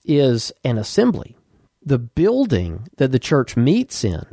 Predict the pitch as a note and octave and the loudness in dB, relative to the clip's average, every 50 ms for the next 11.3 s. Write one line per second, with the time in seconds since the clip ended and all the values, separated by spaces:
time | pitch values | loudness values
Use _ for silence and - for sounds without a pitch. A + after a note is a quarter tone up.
0 | - - B2 A2+ - - C3+ D3+ G3 - - - C3+ C#3 E3 G#3 A3 F3+ A#2 - | -4 -4 -4 -2 -2 0 -2 0 -2 -2 -4 -2 0 2 2 2 2 0 0 -2
1 | G2 - - - - - B2+ C3 F#3+ - - - - - - _ - _ _ _ | -6 -8 -8 -8 -4 0 2 2 2 0 -2 -6 -12 -18 -18 _ -20 _ _ _
2 | - - B2 - - - G3 A3 - - F#3+ E3+ B2+ B2+ C#3 C3 B2+ A#2+ B2 C3+ | -2 -2 -2 -2 -2 -2 -2 -2 -2 -2 -4 -4 -2 0 0 0 0 0 0 0
3 | F3 A#3+ C#4+ E4 - - F3 C3 A#2 A2 G#2 G2+ A2 A2 G2+ G2 F#2 G2 G2 A2 | 0 0 -2 -4 -6 -4 -2 0 0 0 -2 -2 -2 -2 -2 -2 -4 -4 -6 -6
4 | - - D3 A#2 G#2+ G#2 G#2+ - - - G2 G#2 B2+ - B2+ A2+ - - E3+ F#3 | -6 -4 -2 -2 -2 -4 -6 -10 -8 -6 -6 -6 -4 -4 -6 -6 -4 -4 -2 0
5 | F3+ E3 C3+ - - F#3 G3 F3+ C3+ B2 C#3 E3 F3 D3+ A#2 G#2+ G#2 G#2 G2+ B2 | 0 0 0 0 0 -2 0 -2 -2 -2 -2 -2 0 0 0 0 -2 -2 -2 0
6 | D#3 G3 F#3+ D#3+ D3 B2+ A#2 - - - - C3 D3 F#3+ F#3 C3+ G#2+ G#2 - - | 0 0 0 0 0 0 0 -2 -4 -2 0 0 2 2 0 0 -2 -4 -6 -4
7 | C#3 D3 F3+ G3 F#3 - - - C3+ C3+ E3 F3 - F#3 F3 F#3 F3 C#3 - - | -2 0 0 0 -2 -6 -6 -4 0 0 0 0 0 -2 0 -2 -2 -4 -2 0
8 | D3 F#3+ A3 - - - - - - - - - - _ _ _ _ - - A#2 | 0 0 0 -2 -4 -10 -20 -20 -20 -20 -20 -20 -20 _ _ _ _ -2 -2 -2
9 | A2 A#2+ C#3 D3 E3 E3 - G3 F#3 C#3+ D3 C#3 C3 D3+ G3+ G3+ - - - - | 0 0 0 0 0 0 0 -2 -2 -2 -2 -2 0 0 0 0 -4 -8 -12 -12
10 | - - - _ _ _ _ _ _ - B2+ A2 - - - G3 A#3 B3 - - | -14 -18 -20 _ _ _ _ _ _ -4 -4 -4 -4 -4 -4 -2 -2 -2 -2 -2
11 | A2+ F#2+ F#2 G2 - - | -2 -2 -2 -2 -6 -10